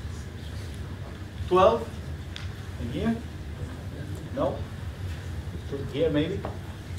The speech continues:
Twenty-three here. Sixty-eight. Is that right? So that's a linear pass.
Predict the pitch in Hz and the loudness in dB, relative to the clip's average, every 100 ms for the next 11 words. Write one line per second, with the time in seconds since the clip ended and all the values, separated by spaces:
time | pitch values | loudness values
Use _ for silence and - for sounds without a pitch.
0 | - 175 175 175 165 196 247 - - - | 0 4 6 4 2 4 4 0 -6 -8
1 | - - - - 170 226 - - - - | -8 -6 -6 0 4 4 4 -4 -6 -8
2 | - - - - - - - - - - | -6 -6 -6 -6 -6 -6 -6 -4 -4 -4
3 | - - 185 - 190 214 - - - - | -6 -4 -2 8 10 10 6 -2 -4 -4
4 | - - - - - - - - - - | -6 -4 -4 -4 -6 -6 -6 -4 4 6
5 | - - - - - - - - - - | 6 0 -2 -6 -6 -4 -2 -2 -4 -4
6 | - - - - - - - - - - | -8 -6 -6 -4 -4 -4 -4 -6 -6 -4
7 | - - - - - - - - - - | -4 -4 -6 -6 -8 -6 -6 -4 -6 -4
8 | - - - - 135 156 226 - - - | -4 -4 -6 0 6 8 8 6 2 -6
9 | - - - - - - - - - - | -6 -6 -6 -6 -6 -6 -6 -6 -6 -6
10 | - - - - - - - - - - | -6 -6 -6 -6 -8 -8 -6 2 4 6
11 | - - - - - - 202 233 247 247 | 4 2 2 0 -2 4 10 12 12 10
12 | 233 233 196 233 156 170 - | 10 10 10 12 12 10 4